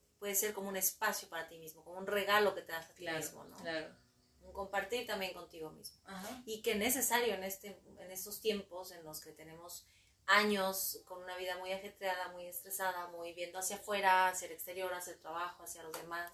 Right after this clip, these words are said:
Speaker 1: ¿no?
Speaker 2: Exacto,
Speaker 1: Estar
Speaker 2: sí, nos va
Speaker 1: produciendo todo el
Speaker 2: desgastando,
Speaker 1: tiempo.
Speaker 2: la verdad.
Speaker 1: Ujú.
Speaker 2: Y bueno, en este tiempo de cuarentena, pues, yo creo que a todas las personas que estamos como que sedentarias, que nos hemos movilizado algo,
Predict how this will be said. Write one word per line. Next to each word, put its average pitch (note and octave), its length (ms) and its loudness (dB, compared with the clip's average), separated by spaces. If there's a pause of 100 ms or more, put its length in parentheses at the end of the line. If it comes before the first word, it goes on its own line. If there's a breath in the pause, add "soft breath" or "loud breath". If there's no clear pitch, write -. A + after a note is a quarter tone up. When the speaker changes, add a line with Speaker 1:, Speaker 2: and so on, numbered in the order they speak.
(160)
Speaker 1:
¿no? - 380 -20
Speaker 2:
Exacto, E3+ 600 -8
Speaker 1:
Estar F#3+ 240 2
Speaker 2:
sí, F#3 60 0
nos G#3+ 80 8
va G#3 40 10
Speaker 1:
produciendo G#3 580 8
todo F#3+ 140 6
el - 60 2
Speaker 2:
desgastando, G3 520 0
Speaker 1:
tiempo. D#3+ 100 4
Speaker 2:
la D#3+ 140 -6
verdad. E3 480 -4
Speaker 1:
Ujú. - 80 -20 (480)
Speaker 2:
Y G#3 160 0
bueno, F#3 280 6
en F#3 100 4
este - 200 -2
tiempo G3+ 280 -4
de F#3+ 180 2
cuarentena, F3+ 520 -8
pues, F#3 140 -14
yo E3+ 100 -6
creo F#3+ 240 -10
que - 400 -10
a - 140 -20
todas F#3 180 -8
las G3 120 -6
personas F3+ 400 -14
que - 80 -20
estamos E3 340 -12
como E3 220 -12
que E3 120 -8
sedentarias, D#3+ 720 2
que F3 120 -12
nos E3+ 180 -8
hemos F3+ 440 -12
movilizado D#3+ 840 0
algo, F3 540 0